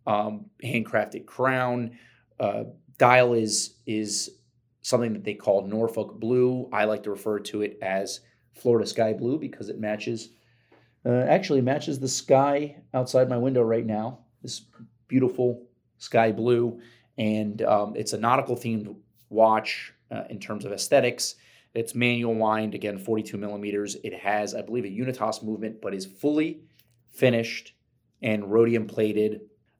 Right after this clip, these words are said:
um, enamel dial, an enamel dial, heat blued hands. And it's just an amazing watch. I, I purchased this, like I said, last July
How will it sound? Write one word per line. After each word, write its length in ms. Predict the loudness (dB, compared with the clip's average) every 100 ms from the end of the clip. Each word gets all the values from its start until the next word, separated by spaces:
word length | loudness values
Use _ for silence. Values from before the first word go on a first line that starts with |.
| -4
um, 420 | -2 0 -2 -4 -4
enamel 380 | 2 2 4
dial, 520 | 4 4 4 2 -6 _ _ _ _ _ _
an 80 | -6
enamel 300 | -2 0 0
dial, 400 | 0 2 0 -2 -12
heat 380 | -6 -6 -6
blued 300 | -4 -2 -2
hands. 720 | -2 -2 0 0 -2 -4 -8 -12 _ _ _ _ _
And 240 | -6 -4 -2
it's 100 | 2
just 160 | 2
an 80 | 2
amazing 320 | -4 -6 -10
watch. 260 | -12 -12 -12
I, 120 | -10 -12 -2
I 120 | 0
purchased 420 | 2 -2 -2 -4
this, 180 | -6 -6
like 160 | -6 -4
I 100 | -6
said, 380 | -2 -4 -4 -12 _ _ _ _ _ 8
last 400 | 10 10 8 2
July 580 | 2 4 4 2 -2